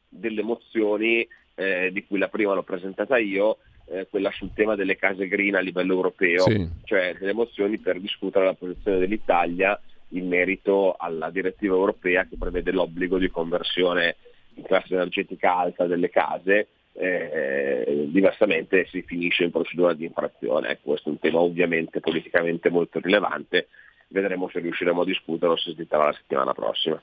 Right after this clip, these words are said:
Speaker 2: Ecco, di questo avremo modo di interessarci perché effettivamente è un rischio non da poco per tantissimi cittadini, eh? Ehm,
Speaker 1: Sì.
Speaker 2: e, e quindi ne parleremo dettagliatamente mano a mano.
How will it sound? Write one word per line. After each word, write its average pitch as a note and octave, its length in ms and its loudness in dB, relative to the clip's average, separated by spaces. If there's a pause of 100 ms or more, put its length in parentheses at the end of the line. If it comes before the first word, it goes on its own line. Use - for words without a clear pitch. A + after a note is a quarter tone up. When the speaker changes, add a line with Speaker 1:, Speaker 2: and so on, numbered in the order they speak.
(100)
Speaker 2:
Ecco, F#2 180 0
di A2+ 100 0
questo D3+ 220 0
avremo A2 280 2
modo G#2+ 240 2
di G2 100 0
interessarci G2 680 0
perché F2 220 -2
effettivamente F#2 720 0
è F#2 60 -2
un F2 380 -2
rischio F2+ 360 -2
non F2+ 180 4
da F2 120 2
poco F#2 340 0
per F2 180 -4
tantissimi F2+ 600 -2
cittadini, D#2+ 680 -2
eh? F#2+ 220 0 (100)
Ehm, E2 760 -2
Speaker 1:
Sì. F2+ 100 2
Speaker 2:
e, F#2+ 260 4
e C3+ 120 0
quindi A2 240 2
ne G2 120 2
parleremo F2+ 600 0
dettagliatamente F2 800 0
mano D#2+ 260 0
a D2 60 -2
mano. B1+ 300 -6